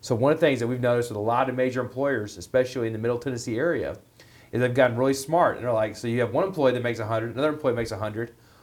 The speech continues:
one employee gets a three thousand dollar match, and the other guy's getting a fifteen hundred dollar match because he matches out early. So make sure when you're doing your matches in your four oh one K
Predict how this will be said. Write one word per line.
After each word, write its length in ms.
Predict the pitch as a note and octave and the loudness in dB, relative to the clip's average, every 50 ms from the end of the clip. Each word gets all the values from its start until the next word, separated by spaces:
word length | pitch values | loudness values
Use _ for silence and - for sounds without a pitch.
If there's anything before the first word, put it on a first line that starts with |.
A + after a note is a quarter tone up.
| _ _ | _ _
one 200 | - C3+ F3+ G3+ | 4 4 6 6
employee 340 | F#3 - - C3 B2+ A#2+ A#2+ | 4 2 2 2 2 2 2
gets 140 | A#2+ G#2+ A#2 | 0 -4 -8
a 40 | |
three 240 | A2+ - C3 D3+ D#3 | -6 -4 -4 -4 0
thousand 260 | D3+ C#3+ A#2 A#2 A2+ | 0 0 0 0 0
dollar 180 | A2+ G#2+ G#2 G#2 | 0 -2 -2 -2
match, 340 | G#2 G#2 G#2 G#2 F2+ - - - _ _ _ _ - | -2 -4 -4 -4 -6 -8 -12 -20 _ _ _ _ -10
and 80 | G2+ | -4
the 60 | G2+ A#2 | -2 -2
other 140 | B2 C3 | 0 0
guy's 280 | B2+ A#2+ A2+ G#2+ G#2+ G#2 | 0 0 0 0 -2 -2
getting 200 | G#2 A2 G#2 G#2 | -6 -6 -6 -6
a 60 | G2+ | -8
fifteen 380 | G2 - A#2 G2+ - - A2 F#2+ | -6 -6 -8 -8 -6 -6 -6 -4
hundred 200 | F#2 G#2+ G2 F#2 | -4 -4 -2 -2
dollar 200 | G2 F#2 F2+ F2+ | -2 -2 -2 -2
match 360 | F2+ E2+ D#2 - - - - _ - | -6 -8 -10 -12 -14 -18 -20 _ -12
because 220 | A2 G2+ F#2+ F#2 | -10 -10 -10 -6
he 180 | - B2+ C3 B2+ | -4 -4 -4 -2
matches 460 | A2+ G#2 F#2 F2+ F#2+ - - F2+ E2+ | -2 -4 -4 -6 -6 -10 -10 -10 -8
out 280 | E2+ D#2 D#2+ - - _ _ _ - | -6 -6 -6 -8 -12 _ _ _ -4
early. 440 | - G#2 G#2+ G#2+ G2+ F#2+ D2+ C2+ - - - - - | -4 -2 -2 -2 -4 -6 -6 -8 -10 -16 -20 -20 -12
So 140 | - - G#2 | -8 -6 -2
make 200 | G#2 B2+ D#3 F#3+ | 0 0 0 0
sure 220 | F#3 - G#3+ G#3+ | 0 -2 -2 0
when 160 | F#3 E3+ D3+ C3+ | 0 0 0 0
you're 160 | C3 B2+ A#2+ | -2 -2 -4
doing 340 | A2 A2 B2 C3 D3 D3+ C#3+ | -4 -2 -2 0 0 -2 -2
your 120 | B2+ A2+ | -2 -2
matches 380 | A#2 A#2+ A#2+ C3 C3 - A#2+ G#2+ | -2 -2 -2 -4 -6 -8 -8 -8
in 40 | |
your 100 | G#2+ A2 | -6 -8
four 200 | G#2 - A#2 A#2 | -4 -2 -2 -2
oh 20 | A2+ | -2
one 120 | A2+ A2+ | -2 -4
K 420 | - G#2+ A2+ A2+ A2+ G2+ G2 F#2 | -2 -2 0 0 0 -2 -4 -6